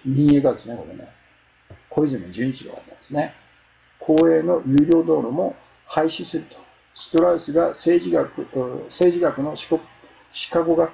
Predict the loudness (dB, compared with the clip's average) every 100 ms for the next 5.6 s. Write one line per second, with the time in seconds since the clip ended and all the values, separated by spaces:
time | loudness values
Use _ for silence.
0 | -8 -18 -18 _ _ 0 0 2 0 0
1 | 0 -2 -4 -8 2 2 2 -4 -4 -6
2 | -8 -4 -2 0 -2 -4 -16 -18 -8 -8
3 | -6 -8 -4 -2 -2 -2 -4 -4 -2 -2
4 | -2 -4 -2 -2 -4 -12 -10 -8 -8 -8
5 | -4 -2 0 -2 -4